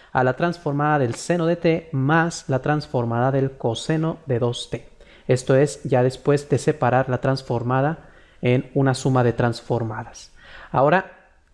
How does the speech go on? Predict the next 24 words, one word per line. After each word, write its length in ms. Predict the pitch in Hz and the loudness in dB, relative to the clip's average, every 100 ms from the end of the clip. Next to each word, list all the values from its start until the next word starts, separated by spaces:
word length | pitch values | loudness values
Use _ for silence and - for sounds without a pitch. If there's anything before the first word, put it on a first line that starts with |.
| - | -2
estas 280 | 196 196 220 | 0 2 0
transformadas 580 | 185 160 165 156 175 165 | 0 0 -2 0 0 2
de 80 | 123 | 0
aquí, 300 | - 170 220 | 0 -2 0
la 160 | 131 | 0
del 100 | 120 | 0
seno 320 | 113 - 143 135 | 0 0 0 2
y 40 | |
la 100 | 123 | 2
del 180 | 147 170 | 2 0
coseno, 540 | 127 - 151 139 156 - - - _ | -2 0 0 0 -4 -8 -20 -20 _
fueron 360 | - 165 165 | 2 2 4
de 80 | 139 | 2
las 160 | 127 - | 2 0
primeras 480 | 131 123 135 147 143 | -2 0 2 2 0
que 160 | 123 | -4
vimos 400 | 117 123 143 190 | -2 -2 -2 -6
cuando 240 | - 120 113 | -8 -6 -6
empezamos 480 | - - 127 131 | -6 -4 -4 -2
a 40 | 120 | -4
ver 120 | 120 | -4
transformadas 640 | - 123 - 120 113 117 123 | -2 -4 -2 -4 -2 -2 0
de 80 | |
Laplace 400 | 117 117 175 202 | -2 2 0 0